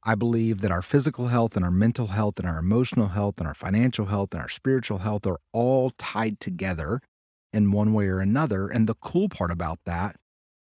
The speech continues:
is that whenever you begin to focus on one area of your health and grow in that and recognize ways that you can get better in that,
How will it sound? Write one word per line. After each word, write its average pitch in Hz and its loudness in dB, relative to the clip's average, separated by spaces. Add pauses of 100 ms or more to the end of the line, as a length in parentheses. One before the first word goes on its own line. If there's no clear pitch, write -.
(120)
is 107 2
that 123 0
whenever 117 4
you 147 2
begin 117 2
to 104 -2
focus 110 -2
on 95 2
one 101 0
area 98 0
of 87 -6
your 85 -6
health 92 -4
and 101 0
grow 98 -2
in 95 0
that 78 -6
and 95 -2
recognize 98 -2
ways 87 0
that 92 -8
you 98 -2 (640)
can 95 2
get 98 -4
better 95 -2 (180)
in 113 2
that, 78 -6